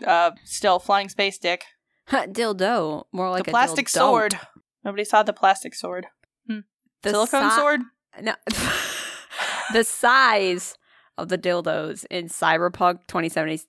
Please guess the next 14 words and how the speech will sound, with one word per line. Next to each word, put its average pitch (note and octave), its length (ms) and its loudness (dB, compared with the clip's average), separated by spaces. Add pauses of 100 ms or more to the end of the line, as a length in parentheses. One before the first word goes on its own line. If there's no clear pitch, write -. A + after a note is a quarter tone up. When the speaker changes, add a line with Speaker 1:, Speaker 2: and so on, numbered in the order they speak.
(140)
Speaker 2:
twenty F3+ 180 -2
seventy-seven E3 600 -2 (380)
Speaker 1:
Huh? A3 240 4 (420)
Speaker 2:
are F#3+ 160 4
<laughs> - 0 -
ridiculous. - 1200 0 (640)
Have A#3 120 -4
you D4 60 6
ever E4+ 120 2
stopped D4+ 420 0
to C4 100 4
look G3+ 280 2
at E4 160 0
them? G#4+ 240 2